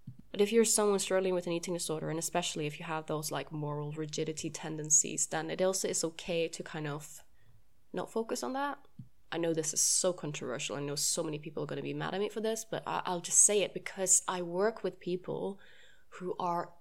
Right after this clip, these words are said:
literally, <sighs> they're depriving themselves of everything and they still feel guilty if they bought, like, a, a pack of carrots that wasn't organic,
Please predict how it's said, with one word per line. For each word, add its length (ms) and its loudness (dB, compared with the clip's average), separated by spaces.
literally, 960 0
<sighs> 840 -14
they're 100 10
depriving 640 6
themselves 800 4
of 240 -6
everything 500 -2
and 80 -4
they 60 -2
still 320 4
feel 340 -4
guilty 520 0
if 160 -4
they 120 -2
bought, 600 -4
like, 340 -4
a, 280 0
a 60 0
pack 300 -2
of 180 -8
carrots 560 2
that 140 0
wasn't 300 -2
organic, 800 -2